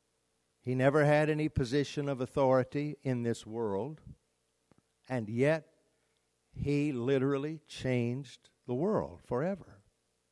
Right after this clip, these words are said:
Now, I would submit to you that the reason that that is the case is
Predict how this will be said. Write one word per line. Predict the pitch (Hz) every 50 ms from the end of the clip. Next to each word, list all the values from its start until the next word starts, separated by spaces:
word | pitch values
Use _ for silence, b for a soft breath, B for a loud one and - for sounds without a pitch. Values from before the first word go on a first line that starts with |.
| _ _ _ _ _ _ _ _ b b b b b b b b b b b b b
Now, | 135 139 139 147
I | 160 190 220
would | 196 180 147
submit | - - 156 151 139 147 151 147 - _
to | - 135
you | 131 127 135 151 190 190
that | 156 127 -
the | - 143 135
reason | 143 175 196 196 196 160 120 139 143 135
that | 120 131 120 -
that | 165 160 156 156 131
is | 131 117 98
the | 92 - 113
case | - - 170 220 240 220 151 127 - - -
is | 127 120 110